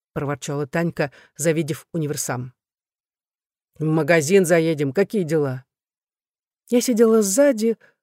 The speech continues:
Лом без конца пялился на меня в зеркало, а я была тиха и задумчива.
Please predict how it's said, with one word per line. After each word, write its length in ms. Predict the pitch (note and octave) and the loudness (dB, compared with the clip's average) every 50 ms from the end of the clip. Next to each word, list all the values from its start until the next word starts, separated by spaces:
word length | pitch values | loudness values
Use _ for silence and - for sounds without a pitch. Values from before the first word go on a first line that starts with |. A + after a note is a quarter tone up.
| _ _ - | _ _ -4
Лом 300 | - F#3 G3 F#3+ E3+ D#3 | 0 2 2 4 2 2
без 160 | D#3+ D#3 - | -2 -4 -6
конца 360 | - F3 E3 D#3 - F3+ E3 | -4 -6 -6 -4 -4 -4 -4
пялился 440 | - - E3 D#3 D#3+ D#3 - - D#3 | -4 -4 -4 -4 -4 -4 -6 -6 -6
на 60 | D3+ | -4
меня 220 | D3 D3 D3+ D#3 D3 | -4 -4 -4 -6 -6
в 40 | C#3+ | -2
зеркало, 520 | D#3 A3+ B3+ - - - G#3+ G#3 G#3 F#3+ _ _ _ _ _ _ _ _ _ | 2 2 2 0 0 -4 -6 -4 -6 -6 _ _ _ _ _ _ _ _ _
а 80 | - G#3+ | -2 0
я 140 | C4 C#4+ A3+ | 2 2 2
была 180 | A#3+ A#3+ A3+ | 2 2 0
тиха 400 | G#3 - - G#3 - - C#4 D4+ | -2 -4 -6 -6 -6 -4 -4 -4
и 100 | D4 C4+ | -2 -2
задумчива. 840 | A3+ G3+ G3+ F#3 D3+ D3+ D#3 D#3+ D3+ D3 - - E3 D3+ E3 D#3+ D3+ | -2 -2 -4 -4 -4 -6 -6 -6 -6 -8 -10 -12 -12 -12 -12 -14 -14